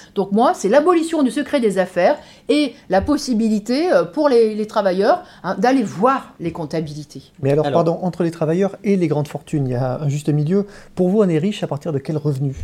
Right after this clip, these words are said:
Speaker 1: Mais justement, c'est pas la question de la richesse. Moi, je me po-, pose pas la question en ces termes parce que c'est une notion qui est très relative. Moi, je vais vous dire, euh, j'ai eu une discussion sur un marché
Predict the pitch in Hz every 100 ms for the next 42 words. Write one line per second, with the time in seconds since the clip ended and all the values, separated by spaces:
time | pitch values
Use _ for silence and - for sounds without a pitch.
0 | - - - - 190 262 262 330 370 269
1 | 349 302 240 233 294 294 214 220 - 226
2 | 233 170 165 170 165 208 226 233 247 320
3 | 320 220 202 269 220 196 185 254 294 196
4 | 180 - 180 165 - - _ _ - 165
5 | 214 240 247 254 170 - 262 226 185 175
6 | 170 156 143 - - 196 202 190 226 254
7 | 240 294 285 196 180 185 - _ 160 240
8 | 359 262 220 220 214 - 196 240 - 185
9 | 170 165 165 - 185